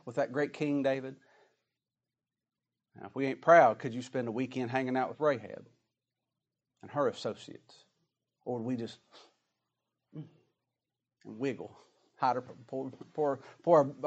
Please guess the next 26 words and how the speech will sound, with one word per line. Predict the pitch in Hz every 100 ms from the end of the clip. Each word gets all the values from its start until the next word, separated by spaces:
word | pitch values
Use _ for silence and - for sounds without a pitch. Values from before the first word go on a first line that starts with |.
| 135
I'll | 147 139 123
check | 196 -
my | 156
wallets | 185 190 -
in | 170
my | 170
back | 190 -
pocket | 190 190 170
and | 160
you |
pull | 160 180
your | 170
purse | 180 170
up | 185
close | 165 165 165
to | 175
you? | 131 - _ _ _ _ _ _ _ _ _ _ _ _ _ _ _ _ _ _ _
Something | - 160 117
in | 127
common | 139 160 101 98 _ _ _ _ _ _ _ _ _ -
between | 135 131 113
God's | 139 156
people | - 113 110 98 -
and | 101
those | 98
people, | - 95 -